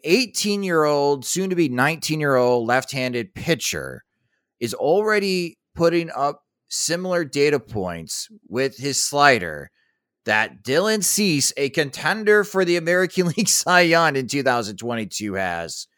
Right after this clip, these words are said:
then yeah, that's, that's where potential really kicks in. Out of the, the case of potential and what I think could be future production, I have all three of these guys ranked next to each other. And I know we have some distance between Schultz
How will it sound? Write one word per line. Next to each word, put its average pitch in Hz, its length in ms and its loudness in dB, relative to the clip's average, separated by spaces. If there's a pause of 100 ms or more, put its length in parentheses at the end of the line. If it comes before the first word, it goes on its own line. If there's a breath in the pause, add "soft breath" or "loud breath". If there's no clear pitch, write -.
(460)
then 147 160 0
yeah, 151 320 2
that's, 127 340 -2
that's 151 280 2
where 151 200 4
potential 127 640 -2
really 110 320 0
kicks - 380 -6
in. 82 300 -6 (380)
Out 135 160 4
of 156 60 2
the, 131 240 -2 (320)
the 123 140 -4
case 143 300 2
of 110 60 -8
potential 160 800 0
and 117 520 -6 (320 soft breath)
what 123 160 4
I 123 100 4
think 135 220 -4
could 120 80 -6
be 113 120 -2
future 131 380 -4
production, 123 800 0 (720)
I 135 120 4
have 139 320 4
all 147 400 4
three 156 360 2
of 135 80 2
these 127 220 0
guys 107 560 -2 (100)
ranked 123 380 0
next 131 400 0
to 107 120 -4
each 101 200 -4
other. 90 280 -6
And 104 120 -4
I 110 60 -2
know 117 160 0
we 117 140 0
have 113 160 0
some 107 160 -8
distance 110 420 -8
between 104 320 -12
Schultz - 600 -2